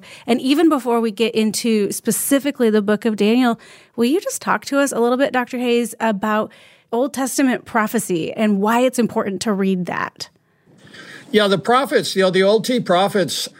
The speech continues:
Speaker 2: in general are, they're the bridge, you know, from the Old Testament to the New Testament. And the Old Testament prophets are gonna confront Israel and tell them, "You guys have broken this old covenant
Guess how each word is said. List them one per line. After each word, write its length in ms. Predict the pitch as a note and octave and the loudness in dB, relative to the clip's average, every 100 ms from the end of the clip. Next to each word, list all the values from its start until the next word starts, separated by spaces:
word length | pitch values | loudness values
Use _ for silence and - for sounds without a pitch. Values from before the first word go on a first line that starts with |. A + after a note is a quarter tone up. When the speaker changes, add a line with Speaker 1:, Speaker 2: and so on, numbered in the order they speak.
| - - _ - | -20 -20 _ -4
Speaker 2:
in 240 | F3+ E3 | 0 2
general 560 | C3+ F#3+ A3 F#3 C3 - | 4 2 4 2 2 0
are, 400 | D3+ D3+ D3 C#3+ | 0 2 2 0
they're 200 | D#3 E3+ | 2 4
the 100 | F#3+ | 4
bridge, 500 | D3 E3+ G3+ A#2 - | 2 2 2 0 -6
you 100 | B2 | -8
know, 120 | A#2 | -12
from 200 | A2 C#3+ | -6 -2
the 80 | D3+ | 2
Old 180 | D3 C#3+ | 2 0
Testament 560 | D3+ C#3+ - C#3+ C#3 - | -2 -2 0 0 0 2
to 100 | D3 | 0
the 100 | C3 | 2
New 140 | B2+ | -2
Testament. 600 | - C3 C3 - G#2+ - - | -2 -4 -4 -4 -8 -10 -6
And 280 | C3 C3 B2+ | -2 2 2
the 120 | C3+ | 4
Old 200 | C#3+ D#3+ | 4 2
Testament 480 | - D#3+ - D3+ - | 0 -2 0 -2 -2
prophets 640 | - C#3 - C#3+ A2+ - - - - - _ - | -2 -2 -2 -2 -4 -6 -10 -20 -20 -20 _ -4
are 120 | C3 | 0
gonna 600 | C#3 C#3+ C#3 C3+ C3 C3 | 2 2 4 4 4 2
confront 460 | - C3+ B2+ D3+ D3 | 0 -2 0 2 4
Israel 680 | D3 C#3+ D3 C3+ C3+ C3 B2+ | 2 2 0 2 2 2 2
and 240 | B2 B2+ | 2 0
tell 280 | - D3 D3+ | 2 2 2
them, 440 | C#3 B2+ C3 A#2 - - - _ | 0 0 -2 -4 -8 -20 -20 _
"You 120 | B2+ | -2
guys 260 | C#3 D3+ D3+ | 2 2 2
have 180 | D#3+ - | 0 2
broken 360 | D3+ D3 D3+ | 0 2 0
this 180 | C#3 C#3 | 0 2
old 220 | D3+ C#3+ | 0 0
covenant 540 | C3 C#3+ C3 A#2+ - | -2 -2 -2 -6 -10